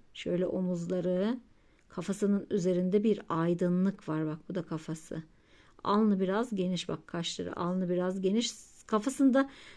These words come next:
saçları mı, kafasında böyle takke gibi bir şey mi var ne?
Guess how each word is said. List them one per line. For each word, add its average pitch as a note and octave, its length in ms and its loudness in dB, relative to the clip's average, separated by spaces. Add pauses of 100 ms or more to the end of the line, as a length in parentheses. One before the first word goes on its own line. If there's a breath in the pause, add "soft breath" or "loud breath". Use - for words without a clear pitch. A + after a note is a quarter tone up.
(100)
saçları C4 720 6
mı, C#4+ 180 8
kafasında B3 580 2
böyle A#3+ 180 8
takke A#3+ 440 4
gibi A3 300 6
bir G#3 60 6
şey C#4 220 6
mi G#3+ 160 4
var F#3+ 280 2
ne? C#4 220 4